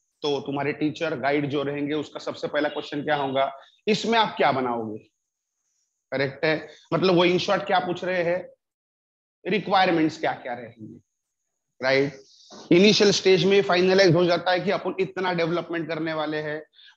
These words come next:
Most of the requirements initial phase में complete हो जाती है, and जब requirement complete हो जाएंगी, फिर अपन implementation के पास आगे बढ़ते हैं। अरे समझ में आया? तो static requirement मतलब क्या?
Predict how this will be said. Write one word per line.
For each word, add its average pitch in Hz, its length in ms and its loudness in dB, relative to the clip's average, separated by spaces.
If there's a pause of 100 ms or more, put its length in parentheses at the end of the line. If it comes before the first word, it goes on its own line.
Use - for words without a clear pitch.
(140)
Most 247 320 4
of 220 120 0
the 196 160 -2
requirements 185 720 -2 (160)
initial 180 440 -4
phase 175 180 -8
में 185 180 -4
complete 160 300 -6
हो 165 100 -4
जाती 160 320 -4
है, 156 220 -4 (440)
and 175 100 4
जब 185 180 6
requirement 202 580 4
complete 196 360 2
हो 196 100 2
जाएंगी, 196 340 0
फिर 196 220 -2
अपन 196 220 -2
implementation 180 720 -4
के 175 100 -8
पास 175 200 -4
आगे 160 220 -2
बढ़ते 160 360 -2
हैं। 147 200 -6 (760)
अरे 123 120 -10
समझ 135 300 -6
में 156 120 2
आया? 156 380 2 (200)
तो 170 60 -4
static 160 440 -2
requirement 190 500 0
मतलब 143 300 -4
क्या? 143 420 0